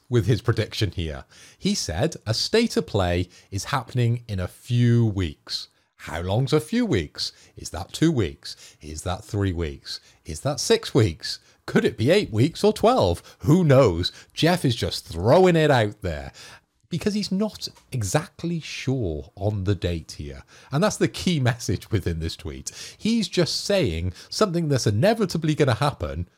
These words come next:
and he's trying to talk about it to drum up a bit of interest. It's got us talking. It's had the listeners sat there for a good ten minutes while we've thrown out some ideas. But yes, I can believe it because we're definitely getting a state of play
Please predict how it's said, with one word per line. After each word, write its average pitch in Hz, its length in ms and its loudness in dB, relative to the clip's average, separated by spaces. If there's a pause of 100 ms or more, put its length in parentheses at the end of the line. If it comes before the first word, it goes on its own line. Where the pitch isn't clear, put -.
(280)
and 131 160 2
he's 117 200 2
trying 110 380 2
to 104 80 2
talk 92 300 -2
about 85 240 0
it 82 100 -8
to - 80 -12
drum 85 240 -2
up 85 140 -6
a 80 40 -6
bit 87 160 -6
of 85 100 -12
interest. 78 520 -8 (220)
It's 101 220 -12
got 95 260 2
us 101 180 0
talking. 113 560 4 (240)
It's 87 160 -6
had 92 160 -2
the - 60 -6
listeners 113 440 0
sat 113 280 -2
there 104 240 0
for 80 300 -4 (160)
a 98 120 2
good 120 260 2
ten 101 260 0
minutes 92 440 -4 (200)
while 92 160 0
we've 92 140 -2
thrown 104 300 2
out 92 160 -2
some 95 180 0
ideas. 80 720 -4 (220)
But 104 140 -4
yes, 120 440 0 (220)
I 180 160 4
can 123 160 2
believe 92 280 0
it 90 360 -4
because 95 260 -2
we're 80 140 -6
definitely 95 480 -4
getting 87 320 -6
a 82 40 -6
state 92 260 -6
of 85 100 -8
play 78 340 -8